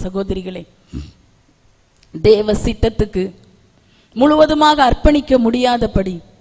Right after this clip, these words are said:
சில வசனங்களுக்கு மனப்பூர்வமாய் கீழ்ப்படிய முடியாதபடிக்கு எது உங்களை தடை பண்ணிட்டு இருக்குது?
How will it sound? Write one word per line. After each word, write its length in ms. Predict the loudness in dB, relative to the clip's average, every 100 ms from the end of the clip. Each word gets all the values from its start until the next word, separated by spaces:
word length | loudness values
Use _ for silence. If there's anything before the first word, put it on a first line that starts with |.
| _ _ _ _ _ _ _ -12
சில 320 | -4 0 0
வசனங்களுக்கு 880 | 2 0 2 2 2 2 0 0 -2 0
மனப்பூர்வமாய் 840 | 0 -2 0 2 2 2 0 -4
கீழ்ப்படிய 680 | -4 0 0 0 -2 0 0
முடியாதபடிக்கு 1300 | 0 0 2 2 2 2 2 2 0 -2 -4 -4 -4 -6 -20 -20 -8
எது 380 | -4 4 4 4
உங்களை 220 | 2 0
தடை 220 | 0 0 0
பண்ணிட்டு 440 | 0 0 -2 -4
இருக்குது? 360 | -6 -8 -10